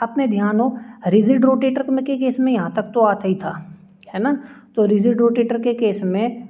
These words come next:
जो transition होता था, तो transition कितना आता था, टू बी जे प्लस वन transition आता था, ध्यान हो आपके, ठीक है ना।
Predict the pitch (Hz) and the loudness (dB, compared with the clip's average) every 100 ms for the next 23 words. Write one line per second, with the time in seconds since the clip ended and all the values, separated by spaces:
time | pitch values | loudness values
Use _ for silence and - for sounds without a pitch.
0 | - 185 202 208 196 196 196 220 190 - | -8 -4 -2 0 2 2 2 0 0 -2
1 | 170 190 220 - - - 196 208 202 196 | -2 0 -2 -4 -20 -12 -4 0 0 -2
2 | 220 220 214 220 220 220 185 156 151 - | -2 -2 -2 0 0 -2 -4 -6 -10 -8
3 | 220 226 233 208 175 208 226 202 220 202 | -4 -2 -2 -4 -4 -2 -2 -4 -4 0
4 | 208 202 196 208 196 196 175 170 - 165 | 0 -2 -4 -2 -4 -2 -4 -6 -10 -10
5 | 156 156 - - - - 175 170 185 190 | -10 -12 -16 -20 -16 -4 -4 -2 -4 -4
6 | 170 160 - - - _ _ _ _ 196 | -4 -8 -12 -18 -18 _ _ _ _ -6
7 | 202 277 | -2 -2